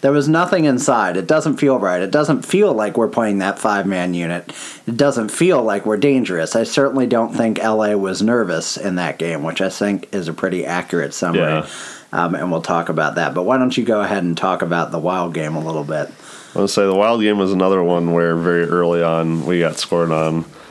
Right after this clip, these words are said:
Speaker 2: This is sort of
Speaker 1: We
Speaker 2: the
Speaker 1: almost, we more than doubled the time between. <laughs>
Speaker 2: <laughs> Yeah, that's nice. I mean, it was only a little over four minutes in when we got scored. So, yeah, almost the whole five minutes
Speaker 1: <laughs>
Speaker 2: unscathed. But it was a Ryan Suter goal.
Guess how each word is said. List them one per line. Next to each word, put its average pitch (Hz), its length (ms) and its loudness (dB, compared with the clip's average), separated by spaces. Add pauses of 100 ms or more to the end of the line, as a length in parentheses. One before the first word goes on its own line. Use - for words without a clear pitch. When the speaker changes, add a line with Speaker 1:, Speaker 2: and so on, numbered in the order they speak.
(140)
Speaker 2:
This - 140 -4
is 90 120 0
sort 95 180 0
of 87 60 2
Speaker 1:
We 87 80 2
Speaker 2:
the 87 80 2
Speaker 1:
almost, 113 720 -2
we 113 160 0
more 123 420 2
than 95 240 -2
doubled 175 460 0
the 90 80 -2
time 87 500 -2 (180)
between. 113 600 0 (140)
<laughs> - 40 2
Speaker 2:
<laughs> 208 80 -4
Yeah, 117 360 2 (300)
that's 131 340 0
nice. 95 340 2
I 113 60 4
mean, 104 140 4
it - 40 4
was 98 100 2
only 98 260 4 (300)
a 107 60 2
little 101 260 4
over 95 220 2
four 92 320 0
minutes 90 340 0
in 90 360 0
when 110 180 0
we 101 160 2
got 92 180 2
scored. 95 360 0
So, 101 100 2
yeah, 107 180 4
almost 120 460 2
the 123 100 2
whole 113 160 2
five 104 400 0
minutes 101 380 2
Speaker 1:
<laughs> - 40 -2
Speaker 2:
unscathed. 92 1000 0 (480)
But 101 140 2
it 101 40 4
was 104 200 2
a 110 80 4
Ryan 104 340 2
Suter 95 340 2
goal. 92 420 2